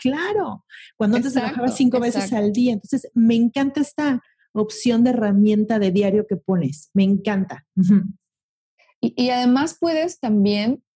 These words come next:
Speaker 2: explorar la parte creativa, artística, que todos tenemos un poco de, como dicen, de poetas y locos, todos tenemos un
Speaker 1: <laughs>
Speaker 2: poco,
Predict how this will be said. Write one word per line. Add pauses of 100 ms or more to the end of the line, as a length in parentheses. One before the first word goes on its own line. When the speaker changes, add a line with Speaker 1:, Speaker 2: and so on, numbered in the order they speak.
(140)
Speaker 2:
explorar
la
parte
creativa,
artística,
que
todos (300)
tenemos
un
poco
de,
como
dicen,
de
poetas
y
locos,
todos
tenemos
un
Speaker 1:
<laughs>
Speaker 2:
poco,